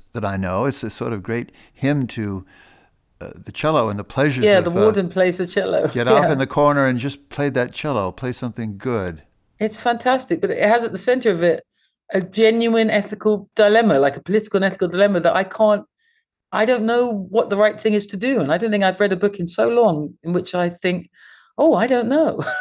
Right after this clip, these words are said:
Speaker 2: <laughs> The warden doesn't know, and I don't know. I don't know what's right in this case. So it, it's real work. It's interesting.
Speaker 1: Yeah, give us a hint, though. Where, what are the directions? You must coach your kids in this,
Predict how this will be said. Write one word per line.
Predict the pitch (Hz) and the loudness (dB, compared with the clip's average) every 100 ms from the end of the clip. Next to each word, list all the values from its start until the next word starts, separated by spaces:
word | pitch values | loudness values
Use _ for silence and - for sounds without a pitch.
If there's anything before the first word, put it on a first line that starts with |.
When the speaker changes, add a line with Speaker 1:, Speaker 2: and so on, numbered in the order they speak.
| - | 2
Speaker 2:
<laughs> | 262 - - - | 2 2 -12 -2
The | 190 | 4
warden | 208 277 262 | 6 6 4
doesn't | 214 208 175 | 2 2 4
know, | 170 175 196 | 4 4 2
and | - 175 | -2 0
I | 226 | 2
don't | 202 175 | 0 2
know. | 156 156 175 175 _ _ _ _ - | 0 0 -4 -12 _ _ _ _ -6
I | 202 | -2
don't | 233 208 | 0 4
know | 220 | 4
what's | 214 214 - - | 4 0 -2 -2
right | 196 262 - | 0 0 -2
in | 165 | -2
this | 160 151 - _ | -2 -4 -14 _
case. | - 135 127 | -2 -2 0
So | 185 | -2
it, | - | 0
it's | 220 - | -4 -4
real | 214 254 269 233 | 0 2 2 -2
work. | 180 202 269 143 - - _ _ | -4 2 2 2 -4 -20 _ _
It's | 175 | -10
interesting. | - 254 196 160 - 135 120 _ _ - | -8 -4 -4 -4 -6 -10 -10 _ _ -4
Speaker 1:
Yeah, | 190 | -2
give | 226 226 | 0 -2
us | 202 | -2
a | 214 | 2
hint, | 214 196 | 2 2
though. | 143 110 104 | 0 0 0
Where, | 160 175 170 - - _ _ _ | 0 0 0 -6 -20 _ _ _
what | - 160 | -6 -2
are | |
the | 160 | -2
directions? | 143 139 143 139 104 | -2 0 -2 -2 -8
You | 127 135 135 | -2 0 2
must | 143 139 | 0 -2
coach | - 156 143 | -6 -6 -4
your | 131 | -8
kids | - 151 156 113 | -6 0 0 0
in | 110 | -4
this, | 107 - | -4 -10